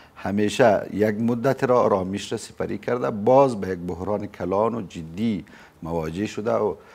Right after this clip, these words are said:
جنگ‌های داخلی، جنگ‌های خانمانسوز، جنگ-، جنگ‌های تنظیمی و حتی جنگ‌های فرقه‌ای و قومی در افغانستان به وجود آمده. چرا؟ دلیلش چی است؟ ما شناس-،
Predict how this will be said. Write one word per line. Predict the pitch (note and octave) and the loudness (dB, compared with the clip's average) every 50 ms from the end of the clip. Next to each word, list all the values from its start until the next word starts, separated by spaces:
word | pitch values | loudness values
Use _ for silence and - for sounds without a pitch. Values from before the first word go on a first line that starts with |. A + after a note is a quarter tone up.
| - - _ _ | -20 -20 _ _
جنگ‌های | - E2+ F2+ E2+ D#2+ D2 D#2 F2+ F#2 G2 G2+ | -4 -2 -2 -2 -2 -2 -4 -2 -2 -2 -2
داخلی، | F#2 F#2 F#2+ F2 E2 - - - E2+ F2+ F#2 F2+ | -2 -4 -4 -4 -6 -8 -8 -8 -8 -8 -8 -8
جنگ‌های | E2 D#2+ D2+ C#2+ D2+ D2 F2 E2+ F2 | -8 -10 -10 -10 -10 -10 -10 -8 -8
خانمانسوز، | E2+ - - E2 E2+ E2 D#2 D#2 D2+ D2 - - - F#2 F2+ F2+ E2 | -8 -10 -10 -10 -10 -10 -10 -12 -12 -14 -14 -12 -10 -8 -8 -8 -10
جنگ-، | D#2+ D#2 D2 D2 D2 - - D2+ | -12 -14 -14 -16 -16 -16 -16 -16
جنگ‌های | D2+ E2 D2+ D2+ D2 D#2+ F#2+ F#2 E2+ D#2+ - | -14 -14 -14 -14 -14 -12 -12 -12 -12 -12 -12
تنظیمی | - F#2 D2+ D2 C#2+ D#2 D#2+ D#2+ D#2 D#2+ F2+ G2 G2 F#2+ - - - - - - - _ - - | -14 -14 -14 -14 -14 -14 -12 -12 -10 -8 -8 -8 -10 -10 -14 -18 -20 -20 -20 -20 -20 _ -12 -6
و | D#2+ E2 E2+ | -2 0 0
حتی | F2 E2+ - F2+ F2 | -2 -2 -4 -6 -6
جنگ‌های | E2 E2 E2+ D#2+ D#2+ D#2 D#2 E2+ F2+ F2 F2+ F2 F2 E2 - - _ - - - _ - | -6 -8 -10 -10 -10 -10 -8 -8 -6 -6 -6 -6 -8 -10 -12 -20 _ -20 -20 -20 _ -10
فرقه‌ای | - F2+ E2+ - - - E2 D#2+ E2+ F2+ F2 | -6 -6 -6 -6 -8 -10 -8 -6 -6 -6 -6
و | E2 | -6
قومی | D#2 - - D#2+ D#2 D#2+ D#2+ G#2 B2+ B2 | -8 -12 -14 -10 -10 -6 -4 -4 -4 -2
در | G#2+ F#2 E2 | -4 -6 -8
افغانستان | D#2 - - D#2+ D2+ D2+ D2 - - - A#2 A#2 B2 B2+ B2 - - _ _ _ _ - | -10 -14 -16 -16 -16 -14 -14 -10 -6 -4 -4 -2 -4 -4 -8 -12 -20 _ _ _ _ -2
به | F2 | 0
وجود | F#2+ G2+ A2 A2 G#2+ B2 A#2 F2 | 2 2 2 2 2 0 0 0
آمده. | D#2 D2 C#2+ D2+ C#2+ - - | -2 -6 -8 -14 -14 -16 -14
چرا؟ | - - - E3+ D3+ B2+ A2 | -8 -2 0 2 4 2 2
دلیلش | G2+ G2+ G#2+ B2+ C#3 C3 G#2 F2 - - - | 0 0 2 4 4 4 4 0 -4 -8 -14
چی | - D2 | -16 -16
است؟ | C#2+ - - - _ _ - - - - - _ _ - | -18 -20 -20 -20 _ _ -20 -20 -20 -20 -20 _ _ -6
ما | B2 D3 F3+ G3 G3+ G3+ G3+ G3+ - - _ _ _ _ _ _ _ _ _ | -2 0 2 2 2 0 -2 -8 -12 -20 _ _ _ _ _ _ _ _ _
شناس-، | - - B2+ A#2 A#2+ A#2+ - - | -8 -4 -2 0 0 0 0 -2